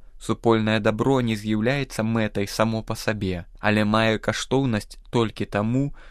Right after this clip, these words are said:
што суадносіцца з дасягненнем трансцэндэнтных мэтаў асобы. У гэтым сэнсе дабро супольнае мае боскую прыроду, таму яно вышэйшае за асабістае.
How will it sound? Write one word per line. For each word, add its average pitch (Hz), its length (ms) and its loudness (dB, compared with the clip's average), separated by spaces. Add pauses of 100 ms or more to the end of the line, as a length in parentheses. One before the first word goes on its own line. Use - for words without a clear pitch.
што - 240 0
суадносіцца 120 800 0
з 110 40 -6
дасягненнем 123 800 0 (160)
трансцэндэнтных 113 920 0
мэтаў 107 420 0
асобы. 95 600 -2 (420)
У 113 100 -2
гэтым 110 260 0
сэнсе 135 420 -2
дабро 107 340 2
супольнае 120 760 -2
мае 104 280 4
боскую 113 500 0
прыроду, 120 640 0 (220)
таму 107 260 0
яно 127 160 0
вышэйшае 117 560 -2
за 104 160 -2
асабістае. 107 760 -4